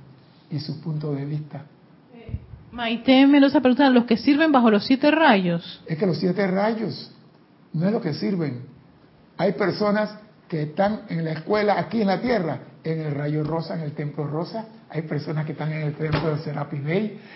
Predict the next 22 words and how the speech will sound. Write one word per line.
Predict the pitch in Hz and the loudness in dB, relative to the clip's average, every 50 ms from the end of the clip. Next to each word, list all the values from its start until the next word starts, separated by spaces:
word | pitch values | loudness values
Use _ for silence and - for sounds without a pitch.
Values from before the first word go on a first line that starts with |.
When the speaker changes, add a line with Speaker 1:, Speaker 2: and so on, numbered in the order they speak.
| - - | -4 0
Speaker 1:
y | 185 170 | 2 4
las | 165 156 - | 4 4 2
personas | - 147 - - 202 214 220 196 | 2 -4 -2 0 4 6 6 6
del | - - | 6 4
templo | 226 226 226 214 226 | 2 2 4 4 2
de | 190 | 2
Serapis | - 185 170 160 147 180 165 170 | 2 2 0 0 0 0 0 2
Bey | 220 226 202 165 139 - - - - | 2 2 2 0 0 -4 -8 -10 0
tienen | 208 202 202 208 208 | 2 2 2 4 2
un | 196 180 | 0 0
punto | 196 202 202 190 185 | 0 0 0 2 2
de | 175 | 2
vista | 180 208 180 196 185 170 | 2 2 2 2 2 4
diferente | 185 185 180 185 185 180 208 240 240 220 - 202 - - - - | 4 2 4 4 4 4 6 4 4 2 0 0 -2 -2 -4 2
a | - 190 | 4 6
los | 180 185 180 | 6 6 6
que | - 190 | 4 4
están | 170 - 196 190 202 202 196 | 4 4 2 2 2 2 2
en | 185 | 2
el | 180 180 185 | 2 2 2
Pablo | 196 185 180 180 175 165 | 2 2 4 2 2 0
Veneciano. | 165 170 160 143 156 156 143 131 123 | 0 -2 -4 -4 -4 -4 -4 -4 -6